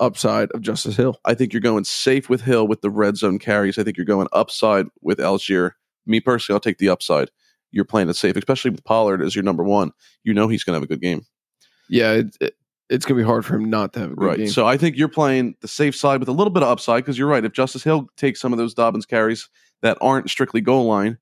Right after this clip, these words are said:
Speaker 2: he does have some upside too. But I'm going with Algier. I think
Speaker 1: Okay.
Speaker 2: I think Atlanta runs the ball better.
Speaker 1: All right, we differ, and that's okay.
Speaker 2: Yep.
Speaker 1: But
Speaker 2: But there's our opinion. So,
Speaker 1: Yeah.
Speaker 2: so based on that,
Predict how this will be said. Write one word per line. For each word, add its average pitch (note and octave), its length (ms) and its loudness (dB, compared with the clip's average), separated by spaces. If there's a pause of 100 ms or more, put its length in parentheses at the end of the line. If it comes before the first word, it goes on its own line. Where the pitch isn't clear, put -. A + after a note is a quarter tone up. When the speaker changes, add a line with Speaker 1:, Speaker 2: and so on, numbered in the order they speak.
(320)
Speaker 2:
he C3+ 100 0
does C3 200 2
have B2 140 2
some G2+ 120 -2
upside G#2 300 0
too. A2+ 160 -2
But G2 120 2
I'm D3+ 180 2
going D3 140 2
with A2+ 100 2
Algier. G2 400 -2
I G#2 100 -2
think - 280 -4
Speaker 1:
Okay. F3 240 0 (340)
Speaker 2:
I A2 60 0
think G#2+ 160 -2
Atlanta F#2+ 420 0 (120)
runs F#2 240 -4
the - 40 -16
ball D2+ 140 -2
better. - 340 -6
Speaker 1:
All F3 80 2
right, D3 140 2
we D3 80 4
differ, D3 500 -2
and C3+ 80 0
that's C3+ 200 2
okay. C#3 420 0
Speaker 2:
Yep. B2+ 140 0
Speaker 1:
But C#3+ 140 2 (840)
Speaker 2:
But B2+ 200 0
there's B2+ 220 4
our C3 100 4
opinion. B2+ 340 0
So, A2 200 -2
Speaker 1:
Yeah. C3+ 160 4
Speaker 2:
so A2+ 160 -2
based A2+ 260 -2
on A#2+ 80 -2
that, A#2+ 220 -2